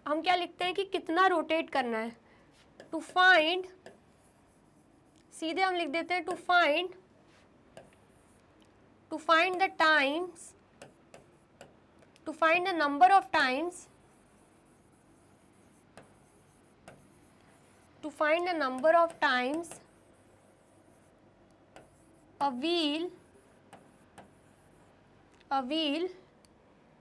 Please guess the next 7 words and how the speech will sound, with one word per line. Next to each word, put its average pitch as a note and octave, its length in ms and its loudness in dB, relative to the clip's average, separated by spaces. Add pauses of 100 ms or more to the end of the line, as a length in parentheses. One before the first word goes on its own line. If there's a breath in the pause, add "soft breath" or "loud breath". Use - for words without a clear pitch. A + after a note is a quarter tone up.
(920)
must D#4 540 2 (3000)
rotate D4 840 0 (2500)
to D#4+ 260 -8
go E4 480 4 (1900)
three F4+ 300 -4
fifty D4+ 480 -10
two E4 180 -6